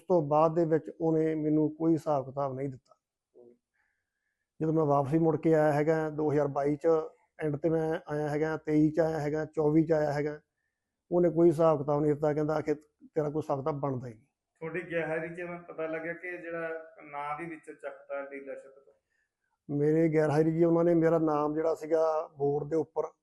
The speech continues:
Speaker 1: ਉਹ ਚੱਕਤਾ। ਵਿਜ਼ਿਟਿੰਗ ਕਾਰਡ ਦੇ ਉੱਤੇ ਮੇਰਾ ਨੰਬਰ ਸੀਗਾ,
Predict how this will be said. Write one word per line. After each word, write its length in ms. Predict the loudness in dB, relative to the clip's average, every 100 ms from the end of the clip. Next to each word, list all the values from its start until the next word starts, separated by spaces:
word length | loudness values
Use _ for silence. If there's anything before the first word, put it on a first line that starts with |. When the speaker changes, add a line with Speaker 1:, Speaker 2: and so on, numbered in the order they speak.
| _ _ _ _ -4
Speaker 1:
ਉਹ 120 | -2
ਚੱਕਤਾ। 580 | -2 -4 -6 -8 -8 _ -8
ਵਿਜ਼ਿਟਿੰਗ 420 | 0 0 2 2 2
ਕਾਰਡ 320 | 2 2 2
ਦੇ 100 | 0
ਉੱਤੇ 200 | 0 0
ਮੇਰਾ 160 | 0
ਨੰਬਰ 300 | 0 0 -2
ਸੀਗਾ, 340 | -2 -2 -2